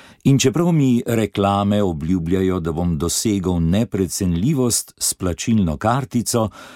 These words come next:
se skušam mimo slepečih luči prebiti do drugačne, prave neprecenljivosti.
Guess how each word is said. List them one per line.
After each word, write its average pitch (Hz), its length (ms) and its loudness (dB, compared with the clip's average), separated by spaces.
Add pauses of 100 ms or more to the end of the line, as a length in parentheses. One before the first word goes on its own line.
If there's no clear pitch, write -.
(320)
se - 200 2
skušam 139 480 2 (140)
mimo 127 380 2
slepečih 98 760 -2
luči 82 380 0
prebiti 98 540 0
do 90 380 0
drugačne, 85 920 -2 (360)
prave 87 680 0
neprecenljivosti. 73 1200 -2